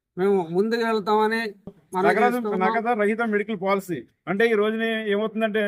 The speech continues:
Speaker 2: ఫీల్డ్‌లో రకరకాల ఇబ్బందులు వస్తున్నాయి. ఏదో, ఆ, సమ్మెకి పని చేయాలంటే చాలా ప్రమాదకర పరిస్థితులు ఉన్నాయి. గతంలో అయితే మాకు ఎటువంటి ఇబ్బంది ఉండేది కాదు, ఒక ఊరికి ఒకటే ఫీడర్ ఉండేది.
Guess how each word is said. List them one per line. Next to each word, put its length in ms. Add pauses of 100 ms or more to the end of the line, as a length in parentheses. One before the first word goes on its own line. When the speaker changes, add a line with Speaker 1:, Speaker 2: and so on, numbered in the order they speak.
(320)
Speaker 2:
ఫీల్డ్‌లో 320 (160)
రకరకాల 480
ఇబ్బందులు 280
వస్తున్నాయి. 300 (280)
ఏదో, 120 (880)
ఆ, 60
సమ్మెకి 560 (340)
పని 160
చేయాలంటే 380 (280)
చాలా 220
ప్రమాదకర 520
పరిస్థితులు 360
ఉన్నాయి. 200 (360)
గతంలో 360
అయితే 180 (520)
మాకు 180 (220)
ఎటువంటి 280
ఇబ్బంది 280
ఉండేది 240
కాదు, 180 (280)
ఒక 80 (140)
ఊరికి 220
ఒకటే 260
ఫీడర్ 260
ఉండేది. 300